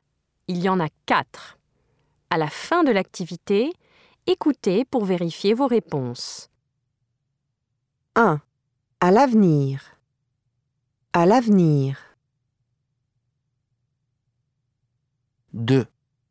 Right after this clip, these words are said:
Speaker 3: Un emploi. Un emploi.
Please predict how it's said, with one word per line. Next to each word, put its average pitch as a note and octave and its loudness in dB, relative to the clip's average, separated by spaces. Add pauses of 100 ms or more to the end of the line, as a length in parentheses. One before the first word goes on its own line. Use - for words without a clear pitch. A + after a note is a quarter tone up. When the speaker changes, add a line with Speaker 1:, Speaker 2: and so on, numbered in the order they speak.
(180)
Speaker 3:
Un A2+ 2
emploi. C3+ 0 (1080)
Un A#2 0
emploi. C#3+ 0